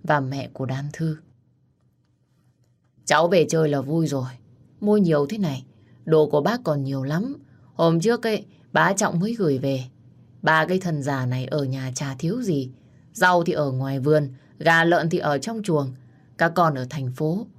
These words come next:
mới thiếu đồ ăn sạch." "Dạ không có gì đâu ạ. Mẹ, cho con được gọi là mẹ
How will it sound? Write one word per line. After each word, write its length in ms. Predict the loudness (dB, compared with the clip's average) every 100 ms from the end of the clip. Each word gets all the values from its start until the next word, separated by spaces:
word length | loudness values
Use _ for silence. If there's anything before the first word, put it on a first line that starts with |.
| _
mới 180 | 0 2
thiếu 240 | 2 0 0
đồ 120 | -2
ăn 220 | -2 -4
sạch." 240 | -4 -6 -8 _ _ -20 _ _ _ _ _ _ _
"Dạ 180 | 0 2
không 200 | 2 0
có 120 | 0
gì 180 | 0 0
đâu 160 | 0 -2
ạ. 180 | -6 -12 _ -20 -20 _ _ -4
Mẹ, 320 | -2 -2 -6 -14 _ _ -2
cho 180 | 0 2
con 220 | 2 2
được 180 | -2 -4
gọi 380 | -4 -6 -10 -16 -20 -2
là 140 | -2
mẹ 360 | 0 -4 -8